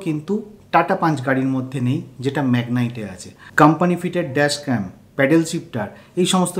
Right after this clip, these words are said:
ফিচারগুলো আবার এক্সট্রার গাড়িতে আছে, টাটা পাঞ্চ গাড়িতে নেই। সুতরাং দোষে গুণে টাটা পাঞ্চ, টাটা পাঞ্চের অনেকগুলো ফিচার আছে যেগুলো এই সেগমেন্টের অন্য গাড়িগুলোতে নেই, আবার এই সেগমেন্টের অন্য গাড়িতে যে সমস্ত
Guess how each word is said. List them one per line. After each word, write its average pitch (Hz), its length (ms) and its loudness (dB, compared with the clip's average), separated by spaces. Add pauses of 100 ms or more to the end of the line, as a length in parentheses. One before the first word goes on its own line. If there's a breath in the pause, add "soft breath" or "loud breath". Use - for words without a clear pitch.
ফিচারগুলো 160 480 0
আবার 156 120 0 (160)
এক্সট্রার 170 360 -2
গাড়িতে 156 260 0 (100)
আছে, 156 140 -4 (280)
টাটা 165 260 0
পাঞ্চ 139 160 2 (100)
গাড়িতে 101 320 -6
নেই। 90 100 -16 (200 loud breath)
সুতরাং 214 240 8 (140)
দোষে 180 300 4
গুণে 208 160 4 (100)
টাটা 180 240 2
পাঞ্চ, 202 160 -2 (180)
টাটা 143 260 2
পাঞ্চের 170 300 -4 (160)
অনেকগুলো 180 380 2 (100)
ফিচার 156 240 0 (100)
আছে 180 120 -4 (160)
যেগুলো 147 280 0 (220)
এই 190 80 2 (120)
সেগমেন্টের 165 560 0 (260)
অন্য 165 160 2 (140)
গাড়িগুলোতে 170 520 4
নেই, 87 120 -8 (460 loud breath)
আবার 190 160 8 (580)
এই 214 80 6 (120)
সেগমেন্টের 214 480 4 (200)
অন্য 156 160 6 (120)
গাড়িতে 233 340 4
যে 214 140 4
সমস্ত 208 220 2